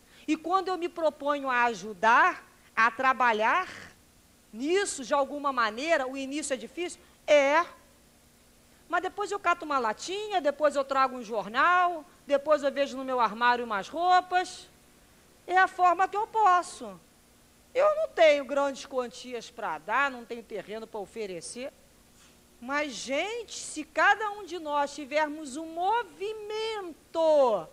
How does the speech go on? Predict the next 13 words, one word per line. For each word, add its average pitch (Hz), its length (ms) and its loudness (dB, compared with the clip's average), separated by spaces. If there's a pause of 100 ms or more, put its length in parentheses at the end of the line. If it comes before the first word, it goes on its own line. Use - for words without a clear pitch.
(520)
de 285 280 -4
atender 339 720 2
aquele 302 720 0
que 262 140 -16
está 285 500 2
com 262 140 -14
uma 269 160 -6
situação 247 960 -8
pior 330 580 4
do 226 100 -16
que - 120 -10
a 208 120 -2
nossa, 208 760 -2